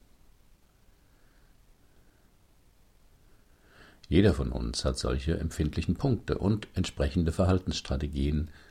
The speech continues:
aus Kinderzeiten. Zu den prägendsten Ereignissen gehören zum Beispiel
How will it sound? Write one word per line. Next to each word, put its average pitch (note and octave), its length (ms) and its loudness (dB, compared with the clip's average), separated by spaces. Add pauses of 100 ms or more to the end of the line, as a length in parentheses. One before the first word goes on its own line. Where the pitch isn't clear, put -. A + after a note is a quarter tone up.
(260)
aus - 180 -4
Kinderzeiten. - 720 -2 (2750)
Zu - 160 -4
den A#1 260 -2
prägendsten D#2 540 2
Ereignissen D#2+ 560 0
gehören D#2 280 4
zum D2+ 160 0
Beispiel D2 640 2